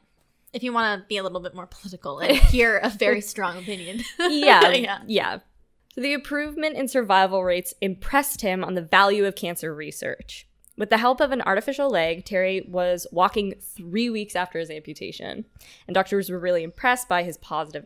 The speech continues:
Speaker 2: outlook, stating it contributed to his rapid recovery. Because mental health has a big part on your physical
Speaker 1: He's
Speaker 2: health.
Speaker 1: literally so great. There's nothing wrong with him. You, you cannot tell me anything that will make me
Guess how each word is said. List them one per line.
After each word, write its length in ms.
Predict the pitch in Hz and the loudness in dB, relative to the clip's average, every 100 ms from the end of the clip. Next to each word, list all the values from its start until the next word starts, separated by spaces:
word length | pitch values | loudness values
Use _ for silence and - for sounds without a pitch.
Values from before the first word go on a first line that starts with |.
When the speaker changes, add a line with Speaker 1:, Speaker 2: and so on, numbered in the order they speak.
| - | -2
Speaker 2:
outlook, 460 | 180 180 180 165 - | 0 0 -2 -4 -6
stating 540 | - 175 156 156 156 | -10 -6 -6 -6 -8
it 120 | 156 | -10
contributed 540 | - 165 165 156 160 - | -12 -14 -12 -10 -12 -12
to 120 | 160 | -12
his 160 | 170 - | -8 -4
rapid 320 | 143 - 165 | -4 -6 -12
recovery. 600 | 147 262 220 - - - _ _ _ | 0 0 2 -2 -10 -18 _ _ _
Because 320 | - 156 - - | -18 -16 -16 -12
mental 260 | 180 208 | -10 -8
health 260 | 262 311 - - | -8 -10 -10 -12
has 180 | 170 | -12
a 40 | 170 | -8
big 260 | 196 202 - | -6 -6 -6
part 180 | 220 | -6
on 120 | 240 262 | -4 -6
your 80 | |
physical 280 | - 440 311 | -4 -4 -4
Speaker 1:
He's 60 | 311 | -4
Speaker 2:
health. 140 | 285 | -4
Speaker 1:
literally 560 | 254 247 240 254 285 320 | 0 0 2 2 0 -2
so 500 | - 220 208 208 202 196 | -6 -4 -2 -4 -6 -8
great. 320 | 190 185 - | -8 -8 -8
There's 220 | 202 185 | -10 -8
nothing 420 | 202 208 202 196 | -8 -8 -12 -12
wrong 240 | 190 185 185 | -10 -10 -10
with 180 | 190 | -16
him. 140 | 202 180 302 - | -12 -2 0 0
You, 160 | 220 233 | -2 -4
you 280 | 233 269 277 | -2 -4 -2
cannot 480 | - 370 240 233 233 | 2 2 4 2 2
tell 240 | - 233 | -4 -4
me 220 | 220 214 - | -4 -6 -4
anything 760 | 208 208 220 208 190 185 202 - | -4 -6 -8 -10 -12 -14 -12 2
that 180 | 208 214 | 2 4
will 200 | 220 214 | -2 0
make 340 | 226 240 262 508 | 4 4 8 8
me 460 | 247 233 440 294 | 8 8 6 4